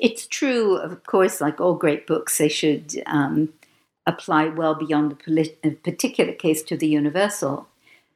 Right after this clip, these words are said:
Um, what she talks about in, in Hitler's Germany fit very well for, for Syria, and that is everybody is afraid of everybody. I'm afraid of my spouse,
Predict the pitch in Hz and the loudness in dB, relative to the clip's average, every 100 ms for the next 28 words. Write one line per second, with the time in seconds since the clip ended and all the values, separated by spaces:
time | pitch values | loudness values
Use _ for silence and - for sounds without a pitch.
0 | _ _ _ _ 180 180 180 - - _ | _ _ _ _ 2 2 2 -8 -20 _
1 | _ _ - 165 208 202 214 220 185 - | _ _ -12 2 2 4 0 2 2 2
2 | 175 170 156 160 - - - 160 156 151 | -2 0 2 0 -4 -12 -4 0 2 2
3 | 151 170 147 160 180 - 156 151 - - | -2 0 2 2 -4 2 2 2 -8 -16
4 | - - 208 233 196 147 143 139 - - | -20 -8 -2 0 2 0 0 -4 -10 -2
5 | - 165 - - - 165 170 160 160 151 | 4 6 4 -6 -8 -8 -2 0 0 0
6 | 220 180 160 156 - 160 147 151 - 185 | 0 0 0 -8 -2 2 2 0 0 -2
7 | 175 - 160 139 131 - 170 190 185 175 | 0 2 2 2 -2 -2 0 2 2 2
8 | 170 165 - _ _ - _ _ - - | 0 -2 -8 _ _ -20 _ _ -20 -20
9 | _ _ - 247 294 254 185 175 165 - | _ _ -2 0 0 0 0 0 -4 -2
10 | 170 165 160 160 156 151 151 - 143 139 | -2 -2 -2 0 0 0 -4 -4 -2 -4
11 | - - - - _ - 147 151 170 151 | -6 -10 -10 -14 _ 0 0 2 4 4
12 | 143 151 131 - - - - - - 269 | 2 -2 -2 -4 -12 -14 -8 -8 -2 0
13 | 240 233 214 | 2 0 -4